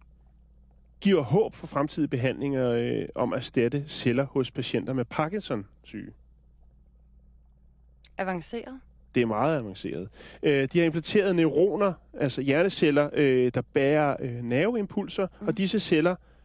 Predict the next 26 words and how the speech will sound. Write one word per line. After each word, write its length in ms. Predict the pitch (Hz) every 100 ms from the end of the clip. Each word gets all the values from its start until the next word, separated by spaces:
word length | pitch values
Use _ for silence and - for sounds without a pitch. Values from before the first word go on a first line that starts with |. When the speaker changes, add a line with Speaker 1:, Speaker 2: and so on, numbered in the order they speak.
| _
Speaker 1:
skal 160 | - 147
man 60 | 131
sige, 240 | 147 147
bliver 200 | - 147 -
omprogrammeret 880 | 175 208 190 175 135 127 113 110 107 - - -
fra, 280 | - 156 131
hvad 140 | 143
der 100 | 131
oprindeligt, 600 | 123 127 160 180 180 156
øh, 200 | 127 120
var 120 | 120 117
musens 540 | 135 - - 135 - - -
egne 360 | 113 120 135 - - _ _ - -
hudceller. 460 | - 190 - 131 101
Det 120 | 107
vil 100 | 123
sige, 120 | 131
det 60 | 123
er 40 |
hudceller, 520 | 120 214 220 233 208
som 140 | 190 175
man 120 | 143
laver 180 | 135 120
om 80 | -
til 200 | 147 139 - - - -
hjerneceller. 540 | 110 110 98 104 98